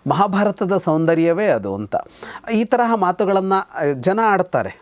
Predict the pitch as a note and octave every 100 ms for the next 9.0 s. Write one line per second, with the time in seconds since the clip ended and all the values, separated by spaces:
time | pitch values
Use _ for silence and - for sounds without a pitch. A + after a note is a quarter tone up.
0 | _ E3 A3+ F3+ E3 D#3+ E3 E3 - A2
1 | D#2+ - - C#3 D#3 D#3+ C#3+ C#3+ C3+ C3
2 | C3 F#3+ E3+ C#3+ C#3+ C3+ - B2+ C3 B2+
3 | G2+ F#2 - F2 A2+ E3+ - - - -
4 | A3 A#3 B3+ C4+ B3+ F3+ C#3 D#3+ F3 A3
5 | F3 D3+ - C#3+ A#2 A2 - F2+ - -
6 | - - D3 G#3 F3+ G3+ B3 A#3 G#3 F#3+
7 | E3 F3 G3+ - F#3+ F3+ C#3+ C3 A#2+ G2
8 | E2+ D2+ - B2+ D#3 D3+ D3+ E3 E3 C3+